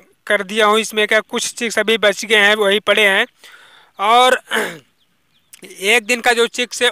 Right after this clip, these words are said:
वो कम ही ट्रांसपोर्टिंग से मंगाना चाहिए। अगर नज़दीक में है,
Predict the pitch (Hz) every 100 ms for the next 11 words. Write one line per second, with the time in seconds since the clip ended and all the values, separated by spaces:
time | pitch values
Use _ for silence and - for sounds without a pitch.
0 | 233 220 _ 233 226 226 196 285 269 233
1 | 208 226 220 220 247 226 214 214 220 233
2 | 220 214 247 - - _ _ _ _ 196
3 | 214 247 247 226 180 262 285 277 269 240
4 | 226 240 254 262